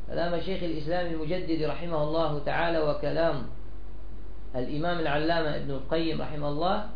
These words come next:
ولا تترك الحق لقلة السالكين، ولا تغتر بالباطل لكثرة الهالكين،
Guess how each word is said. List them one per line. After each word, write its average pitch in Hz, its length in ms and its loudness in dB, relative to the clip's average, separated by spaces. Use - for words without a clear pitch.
ولا 165 360 2
تترك 156 240 -2
الحق - 440 0
لقلة 160 680 0
السالكين، 147 920 2
ولا 160 220 2
تغتر 151 560 2
بالباطل 139 640 0
لكثرة 135 500 0
الهالكين، 123 720 0